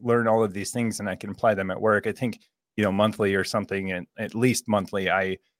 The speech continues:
I pick up a few things at home that I, you know, I get to, to try at work, and vice versa. I learn so much at work too, because, you know, it's really focused on,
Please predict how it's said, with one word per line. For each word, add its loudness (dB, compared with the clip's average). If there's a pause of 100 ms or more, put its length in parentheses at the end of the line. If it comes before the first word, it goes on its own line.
(160)
I 4
pick 0
up 2
a -2
few -2
things -2
at 0
home 4
that -2
I, -2
you -4
know, 0
I -2
get -4
to, -2 (100)
to 0
try 8
at 2
work, 0
and 0
vice 6
versa. 4
I -6
learn 2
so 6
much 2
at 0
work -4
too, 2 (460)
because, 0
you 0
know, 0
it's -6
really 2
focused 2
on, 0